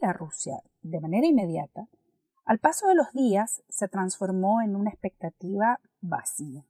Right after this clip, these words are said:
Las posibilidades de respuesta en este caso particular son mucho más complejas desde el punto de vista diplomático y generaban tensión en los altos mandos tanto de la Unión Europea como de Estados Unidos.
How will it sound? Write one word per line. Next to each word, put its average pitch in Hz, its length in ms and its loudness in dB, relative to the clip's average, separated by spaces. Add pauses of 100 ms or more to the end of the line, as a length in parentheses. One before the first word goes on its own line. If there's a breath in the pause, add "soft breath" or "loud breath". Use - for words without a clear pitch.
(1120)
Las - 100 -2
posibilidades 302 600 6
de 403 80 6
respuesta - 680 2
en 175 80 -2
este 196 240 -4
caso 190 360 0
particular 175 680 4
son 196 600 2
mucho 208 340 2
más 180 140 -6
complejas - 880 -6
desde 175 420 -6
el 165 100 -4
punto 214 260 2
de 175 80 2
vista 208 220 -2
diplomático 180 880 -2 (600)
y 254 40 -8
generaban 247 580 8
tensión 190 540 2
en 170 100 0
los 165 180 0
altos 190 300 0
mandos 185 400 0 (140)
tanto 285 280 6
de 214 60 2
la 208 80 -2
Unión 196 260 0
Europea 226 600 0
como 214 400 -2
de 208 100 -8
Estados 151 460 -8
Unidos. 147 500 -10